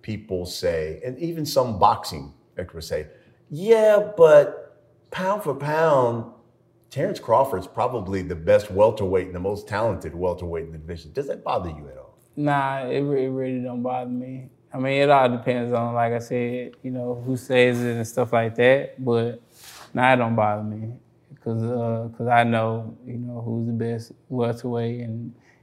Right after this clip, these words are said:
Speaker 2: you know, I guess people say the eye test or whatever it is. They feel like he's the best welterweight, but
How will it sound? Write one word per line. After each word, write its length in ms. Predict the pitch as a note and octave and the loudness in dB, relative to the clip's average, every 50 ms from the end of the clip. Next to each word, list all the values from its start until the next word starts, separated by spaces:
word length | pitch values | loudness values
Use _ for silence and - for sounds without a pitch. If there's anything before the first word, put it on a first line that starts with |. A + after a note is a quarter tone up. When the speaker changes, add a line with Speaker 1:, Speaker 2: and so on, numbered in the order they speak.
| _ - | _ -8
Speaker 2:
you 80 | - - | -6 -4
know, 220 | G3+ G3+ G3+ G3+ | -4 -2 -4 -4
I 140 | - - A#2+ | -4 -4 -2
guess 200 | A#2 A#2 A#2+ A2+ | -2 -2 -2 -2
people 260 | A#2 - B2 A#2+ A#2 A2+ | -2 0 0 0 0 0
say 240 | - - A#2+ A#2 A2+ | 0 2 2 2 2
the 100 | A#2 A#2 | 2 2
eye 300 | A#2+ A#2+ A#2+ A#2 A#2 A2+ A#2 | 4 8 8 8 8 6 4
test 420 | - - A#2+ A#2 A#2 A2+ - - | 0 -2 0 0 0 -2 -6 -8
or 60 | A#2+ | -6
whatever 400 | A#2 A2+ A2+ A#2 A#2 A#2 A2+ A2+ | -6 -4 -2 -2 -2 -2 -2 -4
it 100 | A2+ A2+ | -4 -2
is. 320 | A#2 A#2 A2+ A2+ A2+ A2+ A2 | -2 0 2 2 0 0 -2
They 100 | A2+ A2+ | -4 -6
feel 160 | A2+ - A#2 | -4 -4 -4
like 220 | A#2 A2+ A#2 A#2 A#2 | -4 -4 -4 -6 -6
he's 200 | A#2+ A#2 A2+ A2+ | -6 -6 -4 -4
the 60 | A2+ | -4
best 280 | A2 A2+ A2+ A#2 A2+ A2+ | -4 -4 -4 -4 -6 -6
welterweight, 720 | A2+ A#2 A#2 A2+ A#2 - A#2+ A2+ A#2 A#2 A#2 A#2 A2 A2+ | -4 -4 -4 -4 -4 -6 -8 -8 -6 -8 -8 -10 -10 -10
but 220 | A2+ A2+ A2+ A2+ | -12 -12 -12 -14